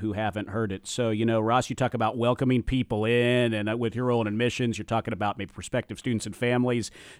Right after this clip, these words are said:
Toby, uh, alumni, and really Jason, the whole Baylor family. So everyone touched on something, uh, a little bit different. So, Jason, I wanna ask, ask you here for an overview,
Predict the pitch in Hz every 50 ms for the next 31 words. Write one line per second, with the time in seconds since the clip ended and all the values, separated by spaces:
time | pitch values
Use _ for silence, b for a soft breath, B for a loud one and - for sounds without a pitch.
0 | B - 143 139 139 135 135 139 135 131 127 123 117 117 120 117 120 117 120 127
1 | 135 135 135 131 131 135 135 135 135 127 120 113 127 139 135 120 - 139 139 127
2 | - 143 123 117 139 135 135 139 135 123 - - 139 131 113 110 - 139 151 165
3 | 175 165 156 139 - - - 185 180 - - - 170 151 151 143 123 - - 160
4 | 151 143 - 151 139 127 127 127 123 120 B B B B B B B - 139 135
5 | 139 143 139 131 104 131 131 - 104 110 135 127 - 135 - - 139 123 - 190
6 | 180 - 180 196 269 302 165 147 127 127 - 151 151 151 147 135 - - - -
7 | 156 147 156 147 143 139 127 - - - - 139 - - 110 117 127 123 117 92
8 | 120 117 113 110 107 101 - - 135 123 123 120 - 135 127 127 131 143 156 131
9 | 131 135 120 - 123 120 120 120